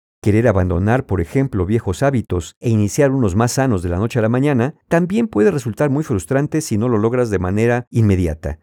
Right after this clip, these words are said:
de la forma que imaginaste que podría ser. Yo diría aquí,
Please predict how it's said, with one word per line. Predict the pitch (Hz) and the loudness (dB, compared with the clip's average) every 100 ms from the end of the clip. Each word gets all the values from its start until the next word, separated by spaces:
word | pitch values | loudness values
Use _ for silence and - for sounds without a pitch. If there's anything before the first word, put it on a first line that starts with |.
| - | -4
de | 107 | 0
la | 98 | 0
forma | - 120 123 127 | 2 2 2 -2
que | - 92 | -2 -4
imaginaste | - 104 98 - 95 110 165 - 87 | 0 0 0 0 -2 0 -2 -6 -10
que | 73 | -8
podría | 78 78 78 | -8 -6 -6
ser. | - 64 - _ _ _ - | -6 -10 -12 _ _ _ -12
Yo | 131 156 | -2 0
diría | 165 170 | 2 0
aquí, | 160 190 | 0 -6